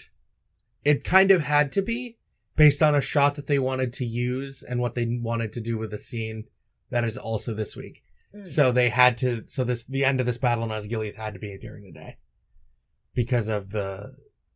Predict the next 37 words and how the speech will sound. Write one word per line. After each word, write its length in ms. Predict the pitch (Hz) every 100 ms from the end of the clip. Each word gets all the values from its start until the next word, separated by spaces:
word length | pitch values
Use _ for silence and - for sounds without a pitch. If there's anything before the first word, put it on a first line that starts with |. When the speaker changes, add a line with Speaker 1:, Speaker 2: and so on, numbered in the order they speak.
| -
Speaker 1:
the 200 | 113 113
run 340 | 117 110 104
to 120 | 110
the 100 | 107
Gate 220 | 101 113
of 120 | 107 98
Minas 260 | 107 98
Tirith. 320 | - 233 202
Speaker 2:
Oh, 140 | 185 180
yeah. 260 | 175 170 165 _
Speaker 1:
Because 220 | 117 123
that's 200 | 110 101
in 320 | 120 113 104 - -
the 100 | 120
light. 280 | 104 104 - _
Speaker 2:
Yeah. 240 | 196 147 180 _ _ _ _ _ _ _ _ _ _ _ -
Speaker 1:
And 160 | 127
there's 280 | 123 113 101 - _ _
a 120 | 143
reason 600 | 131 135 135 123 127 120
for 220 | 117 123
that 360 | 107 113 110 110 _ _ _ _
that 180 | 117 110
we'll 120 | 110
talk 200 | 110 107
about. 260 | 95 101 87 _ _ _ _
Speaker 2:
Okay. 380 | 277 285 269 240 _ _ -
Speaker 1:
Like, 300 | 113 113 - _ _ _ 117 - _ - _ _
from 200 | 135 113
how 140 | 113
the 80 | 104
movie 140 | 101
Speaker 2:
That's 120 | - -
Speaker 1:
was 100 | 370
Speaker 2:
just, 160 | -
Speaker 1:
made. 60 | -
Speaker 2:
like, 300 | 381 359